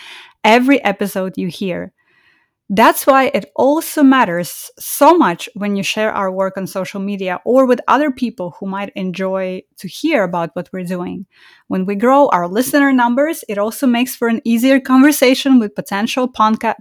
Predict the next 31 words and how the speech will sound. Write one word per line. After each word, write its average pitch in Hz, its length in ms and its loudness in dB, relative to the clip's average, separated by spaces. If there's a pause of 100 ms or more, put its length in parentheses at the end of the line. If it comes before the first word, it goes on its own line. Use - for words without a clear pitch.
podcast 233 380 2
sponsors 202 760 -6 (400)
who 226 140 -4
might 220 200 4
be 311 120 -2
able 254 260 -2
to 285 160 -8
cover 208 380 -6
some 185 240 -8
of 185 140 -8
the 196 60 -8
expenses 240 600 -4
that 190 300 -8
so 339 260 4
far, 202 420 2
by 190 220 -6
the 185 100 -6
way, 185 280 -4 (100)
I've 220 300 -4
been 254 200 0
covering 185 680 -6
myself. 180 580 -10 (600)
So 185 500 -2
this 240 220 0
is 214 240 2
your 269 200 4
invitation 269 680 2
to 180 180 -8
share, 240 480 -4
share, 214 420 -6
share 190 540 -4